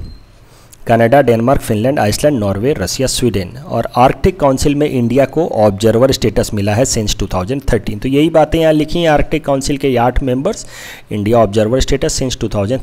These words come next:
थर्टीन। प्लीज अटेम्प्ट दिस क्वेश्चन। पहले इस वीडियो को पॉज कीजिए, क्वेश्चन को अटेम्प्ट कीजिए, फिर आगे बढ़िए।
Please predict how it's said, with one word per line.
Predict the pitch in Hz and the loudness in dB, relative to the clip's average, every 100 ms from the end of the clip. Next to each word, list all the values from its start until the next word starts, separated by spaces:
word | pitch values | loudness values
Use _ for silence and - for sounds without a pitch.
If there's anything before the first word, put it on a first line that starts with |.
| - | 0
थर्टीन। | 107 90 90 - | 0 -2 -10 -10
प्लीज | - 131 | -4 -2
अटेम्प्ट | 131 143 | -2 -2
दिस | 151 - | -2 0
क्वेश्चन। | 170 - - 151 - - - - - - | 2 2 0 -2 -6 -20 -20 -20 -20 -8
पहले | 98 95 | -4 -2
इस | 101 | -2
वीडियो | 113 123 | -2 0
को | 131 | 0
पॉज | 135 151 160 | 0 2 2
कीजिए, | - 147 127 147 | 2 0 2 -2
क्वेश्चन | 139 - 110 - 120 | -2 0 0 0 0
को | 107 | -2
अटेम्प्ट | 101 143 139 | 0 0 -2
कीजिए, | - 107 104 113 | -2 -2 0 -2
फिर | - 110 | 0 -2
आगे | 85 85 | -2 -6
बढ़िए। | 80 82 82 | -6 -8 -12